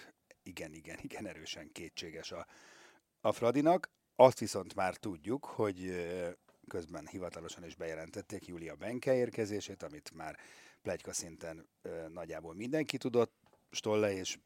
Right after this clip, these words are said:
ö, Bölk mellé, tehát ugye jön egy hármas német kontingens, de a szélre nem külföldről, ugye Lukács Viktória helyére nem külföldről igazolt a Fradi, és ez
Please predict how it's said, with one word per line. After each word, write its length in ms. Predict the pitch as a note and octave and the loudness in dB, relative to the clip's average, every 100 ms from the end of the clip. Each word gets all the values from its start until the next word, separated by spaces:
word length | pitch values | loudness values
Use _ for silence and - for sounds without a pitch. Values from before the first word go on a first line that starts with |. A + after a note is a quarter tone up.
| _ _ | _ _
ö, 200 | A#2+ A2 | 4 4
Bölk 440 | G2 A2+ G#2+ G2+ - | 6 6 6 2 -2
mellé, 400 | G2 F#2 F#2 F2+ | 0 0 -2 -4
tehát 240 | F#2+ - | -6 -6
ugye 140 | F#2 | -8
jön 180 | F2+ F2 | -8 -8
egy 200 | E2 D2+ - | -10 -12 -6
hármas 540 | - F2+ F2 E2+ - | 0 0 0 -6 -6
német 400 | G2 F2 F#2 F#2 | -6 -6 -6 -6
kontingens, 800 | - A#2+ A#2+ B2+ B2+ C#3+ E3 - - - - - - - - - | -2 -2 0 -2 2 4 2 -4 -10 -20 -20 -20 -20 -20 -20 -2
de 100 | A2+ | 6
a 60 | D3+ | 6
szélre 400 | - G4+ C#4+ G#2 | 8 6 6 4
nem 260 | G2 D#2+ D#2 - - | 0 -6 -10 -16 -4
külföldről, 680 | A2+ G2 A2 F#2 F#2 F2+ F#2 | -2 -2 -2 -4 -2 -4 -4
ugye 160 | F#2 | 0
Lukács 460 | A2+ A#2 F2+ E2 - | 2 2 -2 -4 -6
Viktória 440 | G#2+ G2+ G#2 F#2+ F2+ | -6 -6 -4 -4 -2
helyére 280 | G2 F2+ | -2 -4
nem 200 | F2+ E2+ | -6 -10
külföldről 560 | E2 F#2+ F2+ F#2+ F2+ F2 | -8 -8 -8 -8 -8 -8
igazolt 420 | E2+ F#2 G2 F2+ | -8 -6 -6 -6
a 60 | - | -4
Fradi, 280 | - C#3 F3 | 0 2 2
és 200 | D#3 - | 0 0
ez 180 | A2+ | -4